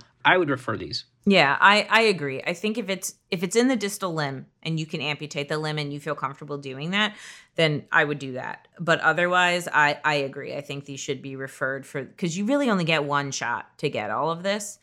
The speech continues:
Speaker 2: And, you know, I was telling the story of my, my brother's cat, um, who unfortunately had to put to sleep earlier this year because he did have a very large presumed fibrosarc from an injection site. And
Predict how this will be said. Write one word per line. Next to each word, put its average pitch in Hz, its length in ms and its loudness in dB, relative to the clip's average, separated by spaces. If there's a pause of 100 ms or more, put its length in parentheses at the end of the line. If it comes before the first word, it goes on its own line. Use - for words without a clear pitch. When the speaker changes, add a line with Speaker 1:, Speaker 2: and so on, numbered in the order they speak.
(420)
Speaker 2:
And, 147 520 2
you 165 100 -2
know, 160 100 2
I 151 120 4
was 151 160 -4
telling 156 260 0
the 147 80 -2
story 143 320 -2
of 135 80 -4
my, 135 360 -2
my 139 160 -6
brother's 147 420 2
cat, 131 520 4
um, 131 260 -8
who 147 160 -6
unfortunately 139 540 -8
had 135 180 -8
to 143 60 -4
put - 160 -10
to 151 60 -16
sleep 139 380 -12
earlier 139 360 -4
this 123 260 -10
year 165 500 2 (340)
because 156 380 0
he 165 220 -6
did 165 260 0
have 143 340 8 (100)
a 151 120 0
very 143 560 0
large 135 460 -4
presumed 127 720 -8 (340)
fibrosarc 131 720 4
from 131 200 -4
an 127 80 -8
injection 139 500 -4
site. 127 360 -6
And 135 260 -6